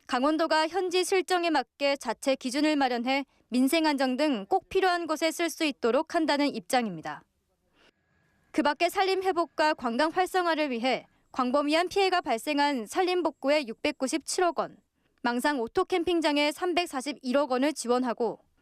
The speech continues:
속초 예비군 훈련장 등 군사시설에도 구십구억 원을 지원하기로 합의했습니다.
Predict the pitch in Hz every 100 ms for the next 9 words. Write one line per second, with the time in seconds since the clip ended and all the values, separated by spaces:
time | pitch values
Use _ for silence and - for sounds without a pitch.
0 | _ - - - 370 330 220 269 311 320
1 | 381 370 330 294 269 302 285 220 - 262
2 | 339 330 320 302 269 294 320 - 233 285
3 | - - 269 277 247 302 294 247 302 320
4 | 277 240 247 269 294 285 262 - 175 147
5 | 143